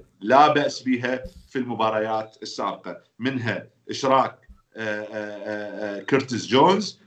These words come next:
منها، آه، آه، مراكز، آه، آه، آه، جاكبو،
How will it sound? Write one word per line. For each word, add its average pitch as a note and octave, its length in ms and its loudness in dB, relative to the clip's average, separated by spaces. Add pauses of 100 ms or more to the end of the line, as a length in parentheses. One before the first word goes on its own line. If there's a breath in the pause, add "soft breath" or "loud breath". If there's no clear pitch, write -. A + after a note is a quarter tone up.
(120)
منها، A2+ 540 0 (280)
آه، G#2 400 2
آه، G#2 360 -6
مراكز، A#2+ 800 2
آه، G#2+ 40 -4
آه، G2+ 800 -6
آه، - 20 -6
جاكبو، D3+ 800 4